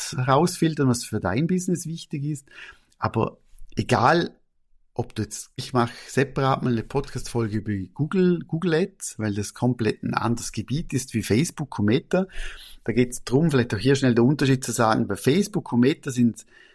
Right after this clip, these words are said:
Leute, die eigentlich Social Media draufgehen und nicht bewusst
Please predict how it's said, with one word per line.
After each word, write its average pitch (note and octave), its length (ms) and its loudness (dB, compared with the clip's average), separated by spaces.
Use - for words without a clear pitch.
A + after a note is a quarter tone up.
Leute, E3+ 420 4
die C3+ 160 -4
eigentlich A#2 320 -2
Social G#2 400 -4
Media F3 380 2
draufgehen C3 640 0
und A2 160 -2
nicht C3+ 440 -2
bewusst A2 500 -8